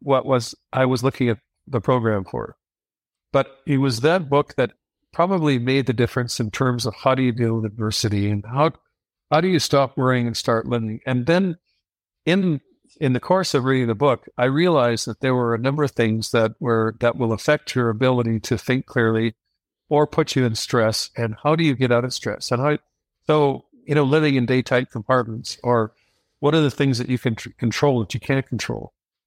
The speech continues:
And, you know, why are you worried about that? You can't control it anyway. So you just have to do, and be your own worst critic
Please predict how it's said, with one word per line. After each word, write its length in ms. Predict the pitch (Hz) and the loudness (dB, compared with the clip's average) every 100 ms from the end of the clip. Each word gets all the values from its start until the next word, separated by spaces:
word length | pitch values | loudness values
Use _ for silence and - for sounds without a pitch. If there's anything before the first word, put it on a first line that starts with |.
| - | -6
And, 440 | 131 127 120 123 156 208 | 0 0 0 -2 -6 -4
you 100 | 135 | 0
know, 80 | 123 | 2
why 180 | 135 | 4
are 80 | 156 | 4
you 140 | 165 135 | 2 0
worried 260 | 135 139 | 2 2
about 260 | 127 117 110 | 0 -2 0
that? 220 | 135 117 - | 0 -2 -6
You 100 | 113 | -4
can't 220 | 143 135 | -2 -2
control 320 | 123 - 123 | -4 0 0
it 60 | 113 | 2
anyway. 340 | 123 139 107 104 | 2 2 0 -4
So 220 | - 127 127 | 0 2 2
you 140 | 131 | 0
just 240 | 127 151 - - | 0 -2 -2 -4
have 200 | 139 139 | -2 0
to 80 | 135 | 0
do, 260 | 127 131 123 _ _ _ _ | 0 0 0 _ _ _ _
and 160 | - 123 | -4 0
be 100 | 170 | 0
your 200 | 190 151 | 2 2
own 140 | 139 | 2
worst 300 | 127 123 - | 2 0 -2
critic 320 | - 156 110 | 0 0 0